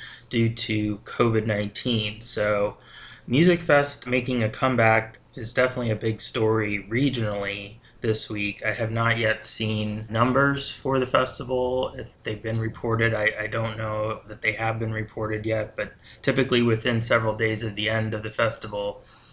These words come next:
attendance figures are released, and everybody always wants to know how many people attended Music Fest this year. And I guess the benchmark is sort of a million people. If more than a million attended, it's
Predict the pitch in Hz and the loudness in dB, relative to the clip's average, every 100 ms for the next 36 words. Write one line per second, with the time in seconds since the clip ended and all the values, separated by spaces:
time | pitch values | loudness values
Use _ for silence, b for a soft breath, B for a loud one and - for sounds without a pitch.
0 | B - 113 - 127 123 117 - 113 110 | B -8 2 6 6 6 2 2 2 2
1 | 107 107 107 107 107 110 - 110 104 101 | 2 0 0 2 2 4 2 0 -4 -6
2 | 107 - 117 113 117 110 110 107 113 107 | -8 -4 0 2 4 2 2 -2 -2 2
3 | - - 107 107 104 104 - b b b | 4 4 2 -2 -4 -6 -12 b b b
4 | - 104 113 120 120 117 120 117 117 120 | -8 0 2 2 0 -2 0 0 0 0
5 | 117 113 117 117 117 - 117 113 - - | 0 2 0 -2 -4 -2 0 4 4 2
6 | - - 127 - - 104 98 98 101 110 | -4 0 6 6 6 2 0 -2 -4 -4
7 | 107 104 104 98 104 - _ _ _ _ | -4 -4 -8 -12 -18 -20 _ _ _ _
8 | - 113 - 131 131 - - 117 - 113 | -10 -10 2 4 8 6 4 -2 0 2
9 | 120 - 123 123 120 - 120 113 110 110 | 2 4 4 4 2 0 -2 -2 -2 0
10 | 110 113 110 - 117 120 120 123 113 - | 2 2 0 0 -2 0 0 0 -2 -6
11 | - - - 117 117 113 117 117 113 113 | -12 -12 -4 0 2 2 2 2 2 2
12 | 113 120 113 113 120 113 110 110 101 - | 2 0 -2 0 0 2 2 0 0 2
13 | - | 2